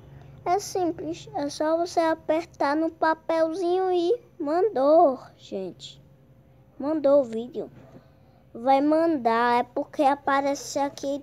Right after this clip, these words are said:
tu mandou o mesmo vídeo, entendeu? E aí, gente, ó, você aparece nesse papelzinho, nesse papel, ó.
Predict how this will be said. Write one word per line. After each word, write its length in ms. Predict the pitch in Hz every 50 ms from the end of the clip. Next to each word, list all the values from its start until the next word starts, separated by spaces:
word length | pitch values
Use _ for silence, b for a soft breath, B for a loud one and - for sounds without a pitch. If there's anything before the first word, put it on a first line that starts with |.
| -
tu 100 | - 294 285
mandou 500 | 285 285 285 285 285 277 262 269 277 294
o 60 | 285
mesmo 500 | 285 269 262 269 285 285 285 302 339 349
vídeo, 640 | 359 330 285 262 214 208 240 247 240 220 233 233 233
entendeu? 640 | 226 233 - - 254 247 233 220 233 240 254 302 381 - - _ _ _ _ _ b b b b b b b b
E 60 | -
aí, 300 | 247 262 269 311 330 320
gente, 580 | 302 294 226 214 202 208 - - - 170 - - - - b b b b b b b b b b b
ó, 360 | - - 247 254 233 220 214
você 260 | 208 226 254 - -
aparece 640 | 285 269 269 - 285 277 277 269 269 294 - - 285
nesse 480 | 262 262 269 285 311 - - - 311
papelzinho, 840 | 311 - - 269 262 262 - 269 262 254 254 240 233 220 220 226 226
nesse 680 | 226 - 226 233 233 233 233 233 240 254 - - - _
papel, 840 | _ - 247 247 - _ - 226 214 214 220 214 208 208 208 208 208
ó. 520 | 208 208 196 185 202 214 214 226 247 294